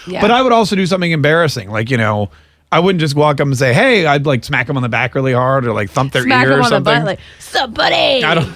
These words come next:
Speaker 2: <laughs> I don't know that I would do that.
Speaker 1: Oh.
Speaker 2: Maybe I would.
Speaker 1: It
Speaker 2: I don't know.
Speaker 1: depends on
Speaker 2: Depends
Speaker 1: who you thought it
Speaker 2: yeah,
Speaker 1: was.
Speaker 2: depends on who it was.
Speaker 1: Yeah.
Speaker 2: If it was somebody really cool, maybe I'd be like, "Oh, what's up, Brad Pitt?" Smack.
Speaker 1: <laughs>
Speaker 2: Uh, but, uh, but you know what else happens? My wife and I will see somebody, like, at a restaurant, and she'll be like, "Oh,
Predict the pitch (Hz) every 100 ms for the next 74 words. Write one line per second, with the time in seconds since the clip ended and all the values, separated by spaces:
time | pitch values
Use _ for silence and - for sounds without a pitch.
0 | - - - 214 202 156 123 117 131 170
1 | 170 160 156 147 143 135 110 87 107 208
2 | 175 156 294 440 285 143 123 160 - 339
3 | - 339 381 311 269 - 294 269 220 233
4 | 185 185 - - 220 269 247 240 262 269
5 | 285 - 117 131 208 196 196 196 202 196
6 | 175 175 165 143 202 180 135 147 151 143
7 | 147 160 - 403 320 254 233 202 311 -
8 | - - - 131 - - 440 - - -
9 | - 165 175 151 226 208 254 233 240 247
10 | 311 311 214 262 214 160 147 151 208 220
11 | 190 226 - 160 147 147 160 - 202 196
12 | 196 175 160 151 135 117 113 127 175 180
13 | 180 139 143 131 113 - 127 98